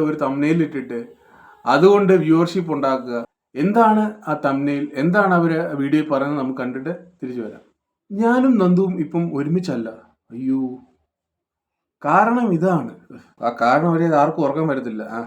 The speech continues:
ഇതാണ് അവർ കൊടുത്തിട്ടുള്ള തംബ്നെയിൽ. അപ്പം ഞാൻ കാര്യം പറയാതെ തന്നെ എനിക്കെല്ലാം പിടിയിട്ടുണ്ടാവുമല്ലോ, ഏ? ഇങ്ങനെ ഇടുമ്പം എന്താവുമെന്നും ശ്രീവിദ്യ മുല്ലശ്ശേരിക്ക് അറിയാം,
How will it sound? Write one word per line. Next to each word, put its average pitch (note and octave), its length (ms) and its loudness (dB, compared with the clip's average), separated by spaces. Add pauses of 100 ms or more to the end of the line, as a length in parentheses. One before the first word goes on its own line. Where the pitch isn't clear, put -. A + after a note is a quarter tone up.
(200)
ഇതാണ് F#3+ 400 4 (340)
അവർ D3 100 -2 (100)
കൊടുത്തിട്ടുള്ള D3+ 440 -4 (320)
തംബ്നെയിൽ. B2+ 420 -2 (420)
അപ്പം F3 220 0
ഞാൻ F3 160 0
കാര്യം D#3 280 4
പറയാതെ C#3+ 280 2
തന്നെ F3 140 2
എനിക്കെല്ലാം D#3+ 320 0
പിടിയിട്ടുണ്ടാവുമല്ലോ, C#3 680 -2 (160)
ഏ? C#3 40 -8 (240)
ഇങ്ങനെ C#3+ 240 -2
ഇടുമ്പം C#3+ 300 -2 (460)
എന്താവുമെന്നും D#3 800 4 (120)
ശ്രീവിദ്യ D3 400 2
മുല്ലശ്ശേരിക്ക് D3 520 -2
അറിയാം, C#3 220 -4